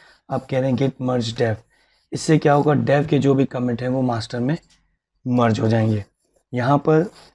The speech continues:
समझने की बात क्या है कि मास्टर में कोई additional commit नहीं है, जहाँ से branches create हुई थी उसके बाद से dev में नए changes आए, master में नए changes नहीं आए।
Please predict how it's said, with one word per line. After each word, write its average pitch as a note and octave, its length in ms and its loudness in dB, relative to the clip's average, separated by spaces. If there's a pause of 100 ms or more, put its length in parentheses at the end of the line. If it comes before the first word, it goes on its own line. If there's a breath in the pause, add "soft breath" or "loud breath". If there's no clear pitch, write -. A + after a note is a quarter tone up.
(120)
समझने C3 420 2
की C#3 100 4
बात C3 240 2
क्या C3+ 160 0
है C3+ 180 0
कि C#3 140 -6
मास्टर B2 480 -4
में D3 140 0
कोई D3 160 0
additional C3 380 -4
commit B2 340 -2
नहीं B2+ 140 0
है, A#2 120 0
जहाँ B2+ 320 2
से E3+ 160 2
branches C3 480 -2
create D#3 440 2
हुई C3 160 2
थी D#3 180 -2 (600 soft breath)
उसके - 340 -2
बाद C#3+ 300 2
से D#3 200 0
dev B2+ 300 2
में D#3 160 4
नए D3 200 4
changes C#3 380 0
आए, D3 180 0
master C#3 380 -2
में C#3+ 140 0
नए C3 160 0
changes A#2+ 340 -2
नहीं A2+ 180 -2
आए। A2 100 -6